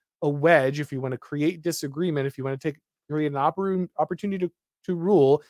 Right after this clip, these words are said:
in a place where, like, you have a democracy, where you have a voting mechanism, then the political energy will always be kind of in this direction,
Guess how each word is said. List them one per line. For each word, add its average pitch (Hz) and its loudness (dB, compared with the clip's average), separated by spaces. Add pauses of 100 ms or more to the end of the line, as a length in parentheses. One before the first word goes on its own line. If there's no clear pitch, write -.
(340)
in 170 2
a 170 4
place 170 0
where, 156 6
like, 143 0
you 131 -4
have 139 0
a 185 0
democracy, 139 -2
where 120 -6
you 156 -4
have 151 2
a 147 -2
voting 147 0
mechanism, 117 -4 (580)
then 185 4
the 185 -2
political 254 -2
energy 196 2
will 175 0
always 147 6
be 117 -6 (340)
kind 165 0
of 151 0 (120)
in 170 2
this 143 -4
direction, 139 -4